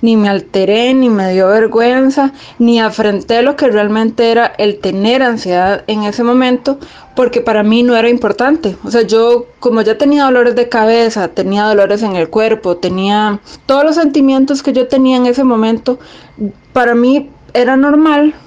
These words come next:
según yo, porque yo también padezco depresión. Y creo que ahí fue el error más grave,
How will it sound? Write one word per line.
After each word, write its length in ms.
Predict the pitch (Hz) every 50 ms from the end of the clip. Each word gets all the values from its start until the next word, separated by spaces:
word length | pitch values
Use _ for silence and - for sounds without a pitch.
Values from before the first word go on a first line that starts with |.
| - - -
según 400 | - - 226 208 208 220 226 233
yo, 240 | 247 262 262 285 311 - - - _
porque 340 | - 269 262 269 269 - 285
yo 140 | 208 214 208
también 280 | - 214 208 196 190
padezco 460 | 196 - 196 196 196 190 - - 226 208
depresión. 600 | 208 208 208 - - 165 - 240 254 254 247 240 - - - - -
Y 100 | - 214
creo 280 | - - 208 220 220 220
que 100 | - 240
ahí 140 | 220 214 220
fue 280 | - - 240 233 - -
el 120 | 220 226
error 420 | 208 196 190 170 202 208 214 220 226
más 440 | 226 220 214 214 220 226 233 233 214
grave, 600 | 247 247 247 247 240 240 240 240 262 285 320